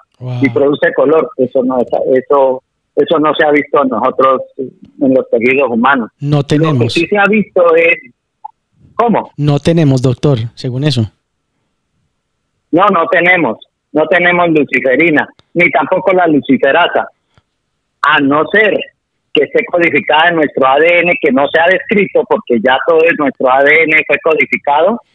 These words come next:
Speaker 2: esto no se ha descrito, pero usted sabe que en la ciencia hay posibilidades,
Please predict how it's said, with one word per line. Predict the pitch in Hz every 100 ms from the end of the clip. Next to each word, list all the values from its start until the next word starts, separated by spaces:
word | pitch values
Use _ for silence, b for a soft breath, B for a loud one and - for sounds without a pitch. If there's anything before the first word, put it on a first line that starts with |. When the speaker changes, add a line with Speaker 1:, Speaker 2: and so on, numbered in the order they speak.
| _ _ _ _ _ _
Speaker 2:
esto | 175 151 - - 139 135 131
no | 127 143
se | 170
ha | 160
descrito, | - 254 254 147
pero | - 117
usted | - 147
sabe | 170 170 -
que |
en | 147
la | 127 -
ciencia | 151 143 165
hay | 151
posibilidades, | - 151 151 127 117 139 160 139